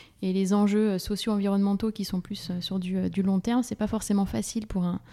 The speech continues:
un président de société d'opérer une, une transformation, euh, en profondeur. Est-ce que vous pensez que le modèle de l'entreprise, euh, à mission est, est touché à, à travers ce, ce type, euh,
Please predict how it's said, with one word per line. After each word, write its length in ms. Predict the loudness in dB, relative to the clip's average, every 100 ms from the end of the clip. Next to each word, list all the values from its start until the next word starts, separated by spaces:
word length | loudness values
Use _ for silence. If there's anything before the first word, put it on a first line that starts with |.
| -20 -20 -12 0
un 80 |
président 400 | 2 4 4 4
de 340 | 4 2 -2 -2
société 460 | 0 0 0 -2
d'opérer 420 | -2 0 0 0 0
une, 220 | 0 2
une 120 | 2 0
transformation, 800 | 0 -2 0 0 0 0 2 2
euh, 40 | 0
en 120 | 0
profondeur. 720 | 2 0 0 0 2 0 -4 -14 -16 -16 -18 -2
Est-ce 180 | -2 0
que 80 | 0
vous 180 | 2 2
pensez 320 | 2 2 0
que 80 | 2
le 80 |
modèle 240 | 2 4 2
de 80 | 2
l'entreprise, 640 | 0 0 -4 -2 -2 2
euh, 240 | 2 0 -2 -8 -20 _
à 100 | -2
mission 460 | 2 2 0 0 2
est, 160 | 0 0
est 100 | -4
touché 420 | -2 -4 0 0
à, 140 | 0 -4
à 120 | -8
travers 380 | -6 -2 -2 -4
ce, 180 | -6 -6
ce 140 | -8
type, 300 | -6 -6 -4
euh, 120 | -4